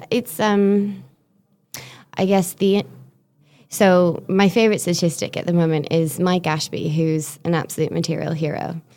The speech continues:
uh, in the U K, but I think internationally as well. Recently, a couple years ago, identified that there's over a hundred and sixty thousand unique materials in the world at the moment, uh, which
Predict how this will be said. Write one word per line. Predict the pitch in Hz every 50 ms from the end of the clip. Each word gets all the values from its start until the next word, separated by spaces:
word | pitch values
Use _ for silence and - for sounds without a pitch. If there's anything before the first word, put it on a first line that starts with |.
| _ _ _ _ _ -
uh, | - 160 156 151 151 147 151 156 - - _ _ -
in | 185 180
the | 180
U | 175 170 165
K, | 165 160 165 156
but | 147 147 147
I | 147
think | 147 - 143 151 165
internationally | 160 156 - - - 160 160 - - - - 92
as | 92 - -
well. | 101 - - - - - - - - - _ _ _ _ _ _ _ -
Recently, | 170 196 208 196 196 214 190 - 175 180 175 175 175 175 170 170 - -
a | 170
couple | - 190 175 165 175
years | 170 160 165 160
ago, | 156 156 160 151 156 151 143 - - -
identified | - 165 165 170 165 160 - - - - - -
that | - -
there's | 170 165 165 160
over | 165 165 160 170
a | 170 170
hundred | 147 - 170 165 165 165 170 160
and | 175 175 170
sixty | - - 165 170 - - - 175 156
thousand | - - 156 156 - 151 160 170 156 156 170 170 170 170 175 175 - - -
unique | 160 165 165 160 156 151 156 165 160 - - -
materials | 170 165 160 - - 156 151 143 143 147 156 165 170 175 170 147
in | 156 156 156
the | 151
world | 147 - - - - - -
at | - -
the | -
moment, | 190 202 208 214 214 226 240 247 247 - - - _ _ _ _ _ _ _ _ _ _ _ _ _ _ _ _ - - - -
uh, | 190 180 180 175 175 170
which | - - 180 165 165 180 180 170 - - - - - -